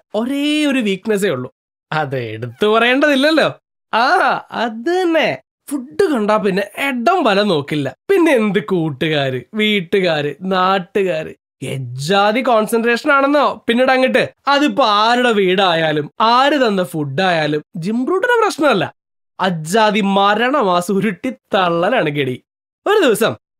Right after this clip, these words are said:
നമ്മുടെ ജിംബ്രൂട്ടൻ മൂന്നാം റൗണ്ട് പ്രഭാത ഭക്ഷണം കഴിച്ചുകൊണ്ടിരിക്കുമ്പോ അവന്റെ ഉറ്റ സുഹൃത്തായ തീപ്പെട്ടിക്കൊള്ളി സച്ചു അവിടെ വന്നു.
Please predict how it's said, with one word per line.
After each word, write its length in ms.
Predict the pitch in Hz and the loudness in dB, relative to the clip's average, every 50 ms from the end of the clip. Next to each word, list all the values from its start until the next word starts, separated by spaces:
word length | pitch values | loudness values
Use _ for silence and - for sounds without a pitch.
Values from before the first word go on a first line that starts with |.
| _ _ | _ _
നമ്മുടെ 360 | _ _ _ 339 381 381 381 | _ _ _ 0 2 2 2
ജിംബ്രൂട്ടൻ 640 | 349 349 285 247 247 262 226 185 247 240 233 233 - _ _ _ 269 | 2 2 2 2 2 2 2 2 2 2 0 -2 -4 _ _ _ 0
മൂന്നാം 680 | 254 277 294 302 311 320 302 302 320 320 320 302 302 | 2 2 4 4 4 4 4 4 4 4 2 2 2
റൗണ്ട് 240 | 320 320 302 294 320 | 2 2 2 0 0
പ്രഭാത 460 | 302 277 226 180 180 175 180 180 190 | 0 0 0 2 2 2 2 2 0
ഭക്ഷണം 380 | 190 185 - - 196 202 214 | 0 -2 -2 -2 -2 -2 0
കഴിച്ചുകൊണ്ടിരിക്കുമ്പോ 880 | 208 196 175 - - 165 165 170 165 151 127 151 147 147 160 208 - _ _ _ _ | 0 0 -2 -2 -2 -4 -2 -2 -4 -4 -4 -4 -4 -2 -2 -4 -4 _ _ _ _
അവന്റെ 280 | 285 302 349 330 349 370 | -2 -2 0 0 0 0
ഉറ്റ 400 | 359 349 - - _ _ - 415 | 0 -2 -4 -8 _ _ 0 2
സുഹൃത്തായ 680 | 302 262 269 226 220 220 175 214 196 185 185 175 180 - - _ _ _ _ - | 2 2 2 2 2 0 0 0 0 0 0 0 -2 -4 -8 _ _ _ _ -2
തീപ്പെട്ടിക്കൊള്ളി 600 | 269 294 285 294 285 220 285 247 240 240 220 202 | -2 0 0 -2 -4 -4 -4 -2 0 0 0 0
സച്ചു 500 | 190 - 202 185 175 - - 220 180 151 - _ _ _ | 0 0 -2 -4 -4 -4 -2 -2 -2 -2 -6 _ _ _
അവിടെ 220 | 170 156 143 160 196 | -4 -2 -2 -2 -2
വന്നു. 220 | 196 143 113 | -2 -4 -6